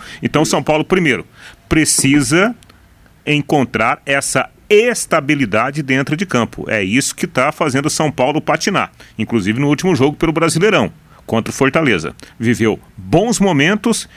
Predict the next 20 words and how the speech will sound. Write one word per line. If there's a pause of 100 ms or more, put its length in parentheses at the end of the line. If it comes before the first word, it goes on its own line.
(120)
e
daqui
a
pouco
parece
que
o
time
dá
um
branco,
né?
Some, (320)
toma
gol, (380)
toma,
ah,
ah,
um
empate